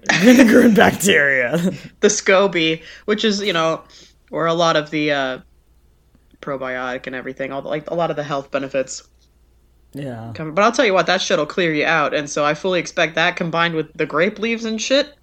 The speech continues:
Speaker 1: Yeah, there you go.
Speaker 2: Mamma mia.
Speaker 1: Yeah,
Speaker 2: So now
Speaker 1: <laughs> you're,
Speaker 2: that
Speaker 1: you're gonna end up with a, uh, with a new body. <laughs>
Speaker 2: <sighs> Oh, I'm gonna lose, like, twenty pounds in one sitting.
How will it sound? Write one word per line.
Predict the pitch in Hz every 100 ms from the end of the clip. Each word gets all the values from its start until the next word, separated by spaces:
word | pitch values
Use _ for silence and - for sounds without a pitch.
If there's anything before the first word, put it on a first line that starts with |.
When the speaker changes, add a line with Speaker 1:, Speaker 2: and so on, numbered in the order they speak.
| _ _ -
Speaker 1:
Yeah, | 151 156
there | 127 135
you | 143 127 131
go. | 139 131 101 - _ -
Speaker 2:
Mamma | 180 185 180
mia. | 170 175 180 135 135 - - - - -
Speaker 1:
Yeah, | 160
Speaker 2:
So | 180
now | 190 -
Speaker 1:
<laughs> |
you're, | 269
Speaker 2:
that | 277 254
Speaker 1:
you're | 208
gonna | 202
end | 175 196 190
up | 180
with | 180 175
a, | 165 147 143
uh, | 135 139 139 _ - _ -
with | 160
a | 151
new | 151 165
body. | 160 156 170 147 170 165
<laughs> | 127
Speaker 2:
<sighs> | - 160 143 - -
Oh, | - - - _
I'm | - 196
gonna | 240 196
lose, | 185 180
like, | 165 147
twenty | - 190 180
pounds | 185 180 147 147 - _ _ _
in | 170 170
one | 175 175
sitting. | 165 180 156 135